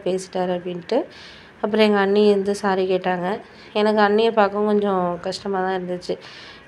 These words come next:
ஏன்னா அவங்களும் வந்து, அ, அவங்க வீட்ல போட்ட எல்லா நகையும் வந்து அடகு வச்சுட்டு தான் அண்ணனும் வந்து வேற வேலைக்கு வந்து ட்ரை பண்றதுக்காக காசெல்லாம் கொடுத்து கூட ட்ரை பண்ணாரு.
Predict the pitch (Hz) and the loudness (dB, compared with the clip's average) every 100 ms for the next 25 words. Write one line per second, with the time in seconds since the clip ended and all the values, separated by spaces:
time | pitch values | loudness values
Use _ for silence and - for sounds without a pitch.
0 | - 208 214 208 202 214 208 214 208 202 | 0 4 4 4 4 2 2 4 2 2
1 | 208 269 - - - - 185 185 185 185 | 2 0 -4 -20 -14 -4 -2 0 0 0
2 | 185 196 196 190 185 196 190 190 190 196 | 0 -2 0 2 2 0 -2 -4 -2 -2
3 | 196 180 214 285 - - - - - 220 | -2 0 -2 -2 -8 -20 -20 -10 0 4
4 | 220 220 208 208 202 214 208 196 208 202 | 6 6 2 0 2 2 2 2 2 2
5 | 196 196 190 190 190 190 196 196 190 190 | 2 4 4 2 2 0 0 0 0 0
6 | 190 180 185 185 175 180 190 190 190 185 | 2 0 0 -2 -2 -2 -4 0 2 2
7 | 180 180 190 185 180 180 180 202 202 180 | 2 0 -2 -4 -4 -2 0 0 0 -4
8 | 180 190 185 180 | -4 -6 -4 -2